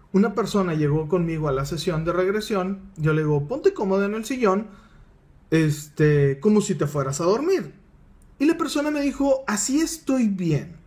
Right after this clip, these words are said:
No se quitó ni los zapatos. Entonces, la pregunta es, ¿tú crees que se iba a relajar? Pues por supuesto que no. Venía con todas las defensas arriba,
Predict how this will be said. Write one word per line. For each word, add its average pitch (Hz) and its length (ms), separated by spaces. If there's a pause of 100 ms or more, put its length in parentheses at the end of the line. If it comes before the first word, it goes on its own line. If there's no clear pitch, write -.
(720)
No 165 460 (500)
se - 280
quitó 143 420 (520)
ni 165 280
los 135 220
zapatos. - 680 (840)
Entonces, 165 540 (1080)
la 147 140
pregunta 165 340
es, - 220 (240)
¿tú 170 140
crees 170 260
que 220 80
se 202 160
iba 175 500 (520)
a 143 80
relajar? 139 600
Pues 254 160
por 277 220
supuesto 302 500
que 339 140
no. 247 520
Venía 185 360
con 269 240
todas 370 320
las 349 160
defensas 247 500
arriba, 226 440